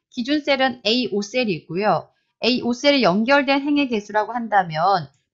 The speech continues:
표 일이란 데이터가 바로 위쪽에 입력되어 있어서 연결된 행으로 인식을 합니다.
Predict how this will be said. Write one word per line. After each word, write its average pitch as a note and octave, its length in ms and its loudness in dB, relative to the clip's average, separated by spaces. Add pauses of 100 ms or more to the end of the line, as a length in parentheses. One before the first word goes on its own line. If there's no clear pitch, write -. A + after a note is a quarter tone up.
(100)
표 F4 160 2
일이란 B3+ 360 2
데이터가 F#3+ 580 0
바로 E3+ 360 -2
위쪽에 A#3 460 -4
입력되어 F3+ 540 -4
있어서 D3+ 680 -2 (180)
연결된 A3 580 0
행으로 D4 280 -2
인식을 D#3+ 380 -6
합니다. F#3+ 480 -8